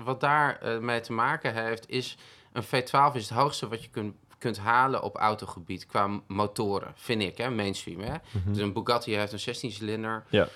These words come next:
Speaker 2: ja.
Speaker 1: Maar gewoon, eh, in een B M W zeven serie of een, of een Jaguar of een, of een Mercedes of wat dan ook, een V twaalf. Op een gegeven moment, ehm, eh, vrienden van mijn ouders en van mij, eh, eh, Karel die reed altijd, eh,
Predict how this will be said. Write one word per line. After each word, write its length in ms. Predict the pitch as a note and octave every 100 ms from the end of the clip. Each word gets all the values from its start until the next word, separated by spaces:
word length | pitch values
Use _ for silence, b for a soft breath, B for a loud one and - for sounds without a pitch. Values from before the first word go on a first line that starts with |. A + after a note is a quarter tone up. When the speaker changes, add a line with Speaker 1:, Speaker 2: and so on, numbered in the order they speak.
| B -
Speaker 2:
ja. 100 | A#2
Speaker 1:
Maar 360 | A#2 A#2 - - -
gewoon, 520 | - B2+ C3+ B2 -
eh, 260 | A2 G#2+
in 120 | B2 A#2
een 120 | G#2
B 40 |
M 180 | A#2 A2+
W 80 | G2+
zeven 320 | G2 B2+ B2+
serie 320 | - A2+ G#2 -
of 120 | G2+
een, 280 | G2+ F#2+ -
of 160 | F#2+
een 120 | F#2+ F#2
Jaguar 540 | A#2 A#2 G2+ G2 G2+
of 180 | - F#2+
een, 280 | F#2+ F2+ E2+
of 200 | F#2+ F2+
een 300 | F#2 F2 F2+
Mercedes 540 | F#2+ - G#2+ G#2+ G#2+ G2
of 60 |
wat 160 | F#2+ G2
dan 140 | F#2
ook, 180 | F2 F2+
een 60 | F2+
V 160 | G2
twaalf. 420 | G2 - G#2+ B2 A#2+
Op 120 | G#2
een 60 |
gegeven 280 | - C3+ B2+
moment, 340 | A#2 A2 G#2 G#2
ehm, 280 | F#2+ F#2+ G2+ _ _ _ _ _ _ _ - B B B -
eh, 140 | G#2
vrienden 720 | - C#3+ D3 D3+ B2 A2 F#2+
van 140 | - A2+
mijn 140 | G2
ouders 340 | G2+ A#2 A#2
en 100 | G2+
van 180 | F2+ G#2+
mij, 400 | G#2 A2+ A#2+ B2 B B B B _
eh, 440 | G#2 G2+ F#2+ F#2 F2
eh, 120 | F#2+
Karel 340 | - B2 B2 A2
die 140 | G2+
reed 160 | G2+ F#2+
altijd, 480 | G2 G#2 F#2+ F2+
eh, 160 | - F#2